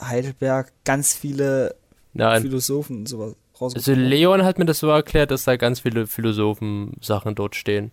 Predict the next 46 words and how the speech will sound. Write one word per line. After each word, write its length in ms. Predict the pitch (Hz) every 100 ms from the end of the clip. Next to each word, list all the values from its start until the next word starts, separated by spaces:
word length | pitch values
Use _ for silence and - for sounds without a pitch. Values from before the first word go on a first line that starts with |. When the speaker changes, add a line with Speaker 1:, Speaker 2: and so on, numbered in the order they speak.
| _
Speaker 1:
Ach 80 | 156
so. 180 | - 110 _ _ _
Speaker 2:
Dass 100 | -
du 60 | -
da 100 | -
immer 160 | 107 110
was 100 | 110
zum 140 | 113
Lesen 340 | 107 107 117 113
hast. 260 | 113 - -
Speaker 1:
Ah. 400 | 127 190 113 98 -
Speaker 2:
Ja, 680 | 151 214 247 226 214 196 190 185 180 -
hab 80 | 131
ich 120 | 123
in 60 | 127
Heidelberg 360 | 165 185 156
gelernt. 480 | 147 135 131 127 127 - -
Das 160 | 208
war 80 | 302
dein 80 | 285
Funfact 380 | 277 269 - 233
für 140 | -
heute? 260 | 151 160 240 -
Ja, 60 | 113
krass. 380 | - 107 - -
Speaker 1:
<laughs> 40 |
Nein, 480 | 151 180 170 160 160
nein, 200 | 147 139
das 140 | 135
war 80 | 127
nicht 140 | 123 113
mein 80 | 117
Funfact 380 | - - 139
für 180 | - - 151
Speaker 2:
Oh, 140 | 156 110
Speaker 1:
heute. 180 | - -
Speaker 2:
was 120 | 120
denn 60 | 120
dann? 220 | 139 160 - - - - - -
Speaker 1:
Mein 140 | 190 247
Funfact, 420 | 196 190 185 185
den 120 | 143
kennst 260 | 123 160 -
du 40 |
wahrscheinlich 360 | - 117 113 107
schon, 200 | 127